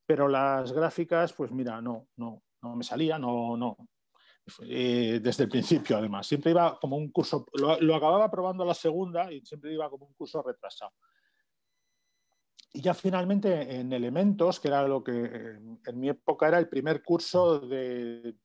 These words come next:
de algo introdu-, de introducción a proyectos, que eran Elementos de composición, tuve un profesor que me cogió por banda aparte y de una manera muy paternal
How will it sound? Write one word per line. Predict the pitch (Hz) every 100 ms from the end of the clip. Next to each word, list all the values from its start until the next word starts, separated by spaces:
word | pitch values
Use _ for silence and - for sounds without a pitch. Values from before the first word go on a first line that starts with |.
| _
de | 117
algo | 139 156
introdu-, | 151 147 120 98
de | 127
introducción | 113 123 113 - - 120
a |
proyectos, | - 127 185 - -
que | -
eran | 117
Elementos | 117 120 127 127
de | 131 _
composición, | 127 123 - 127 147 135 _ _ _ _ _ _ _
tuve | 156 175
un |
profesor | 165 165 165 - 190 175 -
que | 139
me | 120 120 113 113 -
cogió | 110 - 143 143
por | 151 139
banda | 156 147 143 147 _ _ _ -
aparte | 123 151 135 - 147 170 _ _
y | 139 123 120
de | 120
una | 127 135
manera | 135 135
muy | 135
paternal | 135 - 139 131 135 143 139